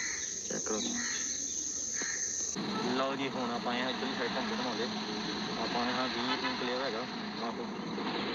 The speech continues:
ਬਹੁਤ ਸੋਹਣੇ ਬਰੁੱਖ ਲਾਏ ਆ, ਵੀ ਬੜੀ ਟੌਪ ਦੀ ਕਲੋਨੀ ਹੈਗੀ ਆ ਵੀਰ ਇਨਕਲੇਵ। ਚੈੱਕ ਕਰ ਸਕਦੇ ਹੋ,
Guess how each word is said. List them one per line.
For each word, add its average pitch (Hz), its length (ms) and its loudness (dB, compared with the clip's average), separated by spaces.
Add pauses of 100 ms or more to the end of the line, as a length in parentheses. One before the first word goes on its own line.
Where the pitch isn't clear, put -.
(180)
ਬਹੁਤ 131 140 4
ਸੋਹਣੇ 131 140 0
ਬਰੁੱਖ 127 260 -2
ਲਾਏ 127 160 4
ਆ, 127 60 2
ਵੀ 131 100 0
ਬੜੀ 127 160 2
ਟੌਪ 117 200 0
ਦੀ 123 100 -2
ਕਲੋਨੀ 113 260 0
ਹੈਗੀ 104 160 0
ਆ 101 60 2
ਵੀਰ 107 180 2
ਇਨਕਲੇਵ। 104 320 2 (880)
ਚੈੱਕ 123 160 2
ਕਰ 117 100 2
ਸਕਦੇ 107 240 0
ਹੋ, 110 60 -2